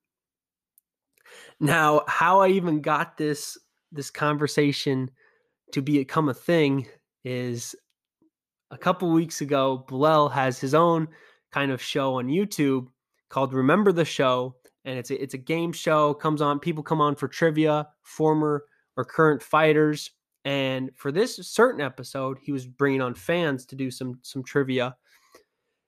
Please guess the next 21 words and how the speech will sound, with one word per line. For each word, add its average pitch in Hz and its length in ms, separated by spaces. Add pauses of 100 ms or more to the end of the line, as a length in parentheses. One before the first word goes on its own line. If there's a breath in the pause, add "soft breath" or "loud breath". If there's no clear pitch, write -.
(140)
and 131 280
unfortunately, 180 960
he - 80
was 151 140
about 151 180
to 156 60
close 170 340
the 147 140
episode, 151 560
so 147 160
he 139 60
said 143 300
anybody 160 460
in 156 80
the 143 100
waiting 190 380
room, 139 380 (320)
which 131 280
I 135 140
was 131 220
in, 139 300